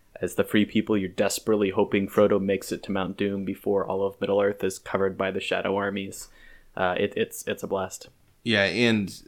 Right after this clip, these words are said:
Speaker 2: just a couple of highlights. You have, it's a two-player asymmetric game. One side is playing the Shadow armies, so Sauron and Saruman and the Easterlings.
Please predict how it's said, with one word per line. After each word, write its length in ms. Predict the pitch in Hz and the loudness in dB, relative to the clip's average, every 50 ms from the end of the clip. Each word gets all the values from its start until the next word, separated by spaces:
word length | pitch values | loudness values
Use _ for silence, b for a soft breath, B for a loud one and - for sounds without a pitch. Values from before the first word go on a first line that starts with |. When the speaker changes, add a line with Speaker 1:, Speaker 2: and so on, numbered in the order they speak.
| - 65 - | -12 -8 -2
Speaker 2:
just 260 | - 135 127 - - | 0 2 2 4 2
a 60 | 127 | 2
couple 280 | - 135 113 - 113 104 | 4 2 2 4 2 0
of 100 | 90 - | 0 2
highlights. 760 | - 107 98 90 92 92 90 82 - - - - - - _ | 2 2 2 4 4 2 0 0 0 0 0 0 -2 -6 _
You 160 | - 104 101 | -10 -6 -4
have, 340 | 90 98 101 95 95 92 82 | -2 0 2 2 2 2 0
it's 140 | 101 98 - | 0 -2 -4
a 60 | 101 | -6
two-player 480 | - - - 135 - - 120 104 104 90 | -6 -6 -6 -6 -2 2 4 6 6 6
asymmetric 640 | 92 98 92 - 95 92 87 82 - - 73 - - | 6 4 2 0 0 -2 -2 -2 -2 -6 -6 -6 -4
game. 320 | 101 98 98 92 92 90 | -4 -2 -2 -2 -2 -4
One 160 | 90 90 92 | -4 -4 -4
side 320 | - - 92 90 90 90 90 | -2 0 0 0 0 0 -2
is 140 | 85 - | -4 -6
playing 520 | - - - 98 92 90 87 87 87 85 - _ _ _ _ _ _ | -10 -10 -8 -6 -4 -4 -4 -6 -6 -8 -10 _ _ _ _ _ _
the 80 | - | -8
Shadow 420 | - - - 101 90 92 87 85 80 | -6 -2 0 2 2 2 2 2 0
armies, 420 | 85 87 85 85 82 82 78 - | 0 0 -2 -2 -4 -6 -6 -6
so 320 | - - 80 76 78 76 - - | -4 -4 -4 -6 -6 -8 -10 -10
Sauron 540 | - - - 90 87 87 85 82 82 82 80 | -10 -4 -2 0 0 0 0 -2 -2 -4 -6
and 100 | 78 - | -8 -6
Saruman 720 | - - 92 90 90 85 85 82 82 85 85 82 80 78 | -4 -2 -2 0 0 -2 -2 -2 -2 -4 -4 -6 -8 -10
and 180 | 78 80 76 73 | -10 -10 -10 -8
the 220 | 78 78 76 - - _ - | -8 -8 -8 -10 -12 _ -14
Easterlings. 680 | 82 82 - - - 90 82 85 82 82 80 - - | -10 -10 -8 -8 -8 -10 -8 -8 -8 -8 -10 -12 -16